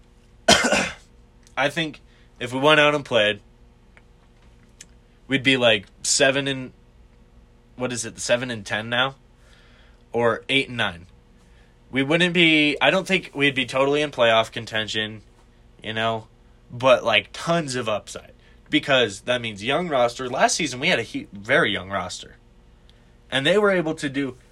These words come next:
like, a lot, like, considering, I mean, like, yeah, we lost a lot of games because we, we had, like, a ton of injuries to, like,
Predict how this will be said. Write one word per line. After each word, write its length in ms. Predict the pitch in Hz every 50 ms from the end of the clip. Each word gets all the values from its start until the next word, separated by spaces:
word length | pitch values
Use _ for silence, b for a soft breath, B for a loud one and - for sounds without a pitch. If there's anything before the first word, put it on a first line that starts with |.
| - - - - - - -
like, 220 | - 143 131 113
a 60 | 127
lot, 280 | 135 156 175 185 160 -
like, 160 | 151 143 143
considering, 480 | - 180 170 - - - 151 135 127 131
I 60 | 143
mean, 140 | 156 170 165
like, 160 | 165 - -
yeah, 80 | 170 135
we 120 | 123 139
lost 300 | 139 139 147 156 - -
a 40 | 139
lot 200 | 123 117 113 110
of 60 | 101
games 260 | 113 117 110 104 104 -
because 300 | - 104 - 110 101 101
we, 340 | - 120 123 120 120 120 - -
we 120 | 113 104
had, 180 | 117 123 117 110
like, 120 | 107 101
a 40 | 110
ton 240 | - - 131 123 117
of 80 | -
injuries 440 | - 120 127 123 - 101 101 98 98
to, 120 | - - 107
like, 240 | 98 95 90 87